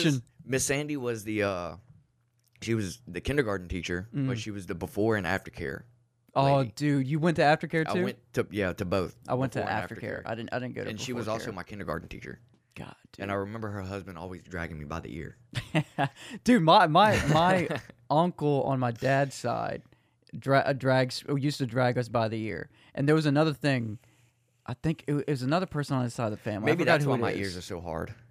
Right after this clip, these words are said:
Speaker 2: Not
Speaker 1: May-
Speaker 2: because I'm hard-headed.
Speaker 1: <laughs> Fucking cauliflower ear.
Speaker 2: Yeah.
Speaker 1: <laughs>
Speaker 2: You dragging my ass by my ear.
Speaker 1: No, no, it was the bar-, it was
Speaker 2: I
Speaker 1: my
Speaker 2: probably weighed
Speaker 1: dad's
Speaker 2: a hundred
Speaker 1: barber.
Speaker 2: pounds back then.
Speaker 1: Dude, they could probably just, like, pick you up. Just
Speaker 2: Yeah.
Speaker 1: like, pew!
Speaker 2: Bastard.
Speaker 1: Pew!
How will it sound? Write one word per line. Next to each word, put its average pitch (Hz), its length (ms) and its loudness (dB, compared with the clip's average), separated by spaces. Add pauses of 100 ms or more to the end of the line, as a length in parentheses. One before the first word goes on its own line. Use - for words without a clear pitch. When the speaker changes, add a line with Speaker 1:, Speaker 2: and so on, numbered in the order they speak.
(220)
Speaker 2:
Not 127 160 -2
Speaker 1:
May- 143 60 4
Speaker 2:
because 151 180 4
I'm 117 100 -6
hard-headed. 113 840 -2
Speaker 1:
<laughs> - 20 -12
Fucking 131 260 -2
cauliflower 139 640 2
ear. 151 320 0
Speaker 2:
Yeah. 143 460 2
Speaker 1:
<laughs> - 60 -20 (280)
Speaker 2:
You 120 140 -12
dragging 127 340 -4
my 131 120 -6
ass 139 180 -8
by 139 140 -10
my 147 100 -10
ear. 156 380 -4
Speaker 1:
No, 180 240 8
no, 190 240 8
it 202 60 6
was 196 140 4
the 151 120 4
bar-, 147 280 2
it 160 40 0
was 147 100 0
Speaker 2:
I 147 60 2
Speaker 1:
my 143 80 4
Speaker 2:
probably 202 220 6
weighed 170 200 6
Speaker 1:
dad's 202 60 4
Speaker 2:
a - 20 2
hundred 208 160 4
Speaker 1:
barber. 156 160 8
Speaker 2:
pounds 226 220 2
back 165 220 0
then. 98 260 -10 (100)
Speaker 1:
Dude, 127 160 0
they 147 140 0
could 170 100 -8
probably 113 240 -4
just, 117 160 -10
like, 110 200 -6
pick 139 200 -6
you 135 160 -2
up. 135 140 -4 (360)
Just 220 200 -2
Speaker 2:
Yeah. 226 100 4
Speaker 1:
like, 120 220 -6
pew! 440 240 -6 (680)
Speaker 2:
Bastard. - 460 -14
Speaker 1:
Pew! 403 320 -8